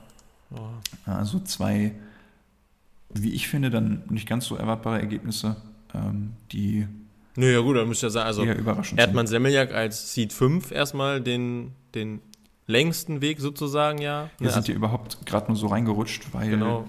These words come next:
Speaker 2: oh, jetzt muss ich überlegen, wer, wer oben
Speaker 1: Die
Speaker 2: abgesagt hat.
Speaker 1: Ponys
Speaker 2: Die
Speaker 1: haben
Speaker 2: Ponys
Speaker 1: abge-,
Speaker 2: waren,
Speaker 1: die
Speaker 2: glaub
Speaker 1: Ponys
Speaker 2: ich.
Speaker 1: haben abgemeldet, dadurch sind ja Just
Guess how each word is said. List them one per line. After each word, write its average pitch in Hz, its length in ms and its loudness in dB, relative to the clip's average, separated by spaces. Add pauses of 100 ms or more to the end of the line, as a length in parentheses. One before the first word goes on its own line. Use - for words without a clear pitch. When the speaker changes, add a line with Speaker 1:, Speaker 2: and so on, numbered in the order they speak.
(160)
Speaker 2:
oh, - 80 -14
jetzt 107 160 -4
muss 110 100 2
ich 104 60 -2
überlegen, 104 300 2
wer, 107 280 0
wer 107 160 0
oben 113 220 -2
Speaker 1:
Die 131 80 -2
Speaker 2:
abgesagt 127 140 -2
hat. 160 100 2
Speaker 1:
Ponys 175 140 2
Speaker 2:
Die 180 80 -4
Speaker 1:
haben 139 80 -2
Speaker 2:
Ponys 123 240 4
Speaker 1:
abge-, 127 60 -2
Speaker 2:
waren, 107 100 0
Speaker 1:
die 107 80 2
Speaker 2:
glaub - 120 2
Speaker 1:
Ponys 170 140 0
Speaker 2:
ich. - 60 -4
Speaker 1:
haben 139 100 -2
abgemeldet, 151 460 0
dadurch 135 240 2
sind 135 160 -6
ja 123 80 0
Just 127 260 0